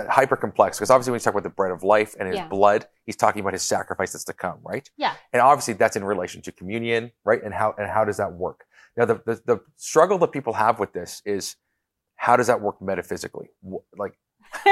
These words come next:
Speaker 1: that's, that's essentially the struggle.
Speaker 2: Yeah.
Speaker 1: I am inclined that this is a deep mystery, and I don't like, um, dogmatizing one view over another view.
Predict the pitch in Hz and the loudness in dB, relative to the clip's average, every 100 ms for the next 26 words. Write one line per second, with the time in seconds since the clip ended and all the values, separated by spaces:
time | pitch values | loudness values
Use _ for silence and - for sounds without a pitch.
0 | 403 - 403 - 349 - 180 214 220 202 | 4 8 6 8 2 6 6 8 6 4
1 | 175 151 - 139 104 - - 226 214 143 | 6 4 8 8 8 0 -12 -2 6 10
2 | 139 170 214 185 170 143 - 123 98 90 | 10 10 6 4 2 0 6 6 6 -4
3 | - _ - 104 117 101 101 110 98 104 | -16 _ -10 -4 -2 -2 -4 -4 -4 -6
4 | - 151 180 233 _ _ _ _ - 123 | 0 2 2 -4 _ _ _ _ 0 4
5 | 120 104 131 123 120 113 - _ _ _ | 6 6 4 4 2 0 -8 _ _ _
6 | _ _ 113 110 101 95 - _ _ _ | _ _ 6 6 6 -2 -14 _ _ _
7 | _ _ _ _ _ _ _ _ _ - | _ _ _ _ _ _ _ _ _ -20
8 | 107 117 113 113 107 107 101 95 95 98 | 2 6 6 4 0 0 0 -4 -2 -4
9 | 90 95 90 87 87 82 82 82 67 | -4 -6 -4 -6 -6 -8 -12 -16 -18